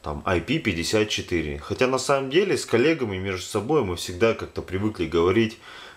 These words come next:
именно там и-, И П там тридцать один, И П там сорок, И П пятьдесят четыре и все в таком вот роде. То есть, э, именно в транскрипции И П,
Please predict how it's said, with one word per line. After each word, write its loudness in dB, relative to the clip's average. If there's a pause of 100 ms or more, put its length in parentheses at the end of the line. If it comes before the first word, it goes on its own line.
(180)
именно -2
там -2
и-, -4
И -6
П 4
там -4
тридцать -2
один, 4
И 4
П 2
там -6
сорок, 2 (520)
И -4
П 4
пятьдесят -2
четыре 2
и -4
все 0
в -8
таком -2
вот -6
роде. -2
То -4
есть, -2 (240)
э, -2
именно 2
в -14
транскрипции -4
И -10
П, 0